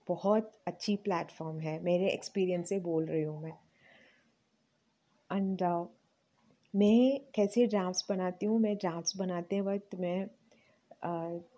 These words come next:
नाद सुन के या नाम जप क-, अ, नहीं तो नाम जप करके मैं करती हूँ।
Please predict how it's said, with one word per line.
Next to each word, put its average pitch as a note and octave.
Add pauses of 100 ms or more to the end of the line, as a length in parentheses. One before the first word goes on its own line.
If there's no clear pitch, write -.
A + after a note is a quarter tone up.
(720)
नाद E3+
सुन F#3
के F#3+
या F3+
नाम E3+
जप F#3 (120)
क-, -
अ, E3 (160)
नहीं F3+
तो F#3+
नाम F3+
जप F3+ (120)
करके F#3
मैं F#3 (720)
करती F#3+
हूँ। F3